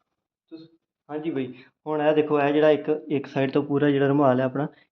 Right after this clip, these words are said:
ਯੈਲੋ ਯੈਲੋ ਹੋ ਚੁੱਕਾ ਹੈ ਤੇ ਬਾਅਦ ਵਿੱਚ ਆਪਾਂ ਇਹਨੂੰ ਦੂਸਰੀ ਸਾਈਡ ਕਰ ਲਵਾਂਗੇ ਤੇ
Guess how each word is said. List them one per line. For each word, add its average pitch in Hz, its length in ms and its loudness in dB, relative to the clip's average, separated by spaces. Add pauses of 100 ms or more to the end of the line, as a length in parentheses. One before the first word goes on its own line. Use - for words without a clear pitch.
(100)
ਯੈਲੋ 131 240 -6
ਯੈਲੋ 131 300 0
ਹੋ 143 200 2
ਚੁੱਕਾ 127 280 -6
ਹੈ 120 120 -12 (600)
ਤੇ 151 340 -10 (340)
ਬਾਅਦ 127 260 -8
ਵਿੱਚ 139 160 -8
ਆਪਾਂ 135 200 -8
ਇਹਨੂੰ 143 180 -4
ਦੂਸਰੀ 131 320 -8
ਸਾਈਡ 131 240 -6
ਕਰ 127 180 -8
ਲਵਾਂਗੇ 147 460 -10 (840)
ਤੇ 135 400 -12